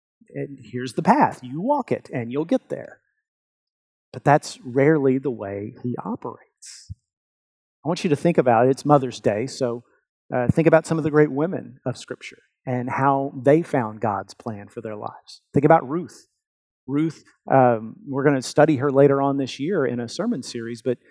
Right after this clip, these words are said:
but Ruth, here's a woman who had lost her husband, lost her father-in-law, was devoted to her mother-in-law and just decided, "I need to stick with this woman. She needs someone to take care of her. I'm not gonna leave her.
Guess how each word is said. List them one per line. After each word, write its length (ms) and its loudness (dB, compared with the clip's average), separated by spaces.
but 160 -2
Ruth, 320 -6
here's 260 -4
a 60 0
woman 280 2
who 300 -4
had 320 4
lost 360 -2
her 80 -2
husband, 440 -4
lost 320 -4
her 60 -6
father-in-law, 760 -2
was 480 -2
devoted 540 2
to 140 -6
her 100 -4
mother-in-law 640 0
and 120 -4
just 160 -16
decided, 540 0
"I 200 4
need 280 2
to 80 -6
stick 280 -2
with 160 -10
this 200 -10
woman. 240 -6
She 180 -8
needs 360 -6
someone 320 -4
to 80 -2
take 200 2
care 220 -2
of 80 -4
her. 180 -6
I'm 240 2
not 180 0
gonna 180 -2
leave 240 -4
her. 200 -8